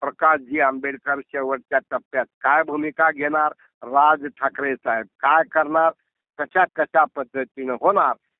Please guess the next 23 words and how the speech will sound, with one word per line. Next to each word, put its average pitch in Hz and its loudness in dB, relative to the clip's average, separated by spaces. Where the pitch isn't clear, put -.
हे 208 2
मात्र 135 -2
काळ 139 6
आणि 127 -2
वेळ 170 2
ठरवेल. 127 -6
पण 127 -6
बंडू 156 2
जाधव, 127 0
बंडू 143 -2
जाधव 120 -2
is 127 -8
a - -4
great 180 0
man. 117 -2
नंबर 165 4
दोन 131 -8
संगारे, 139 0
great, 196 2
very 196 4
great. 135 -4
नंबर 170 2
तीन 139 -10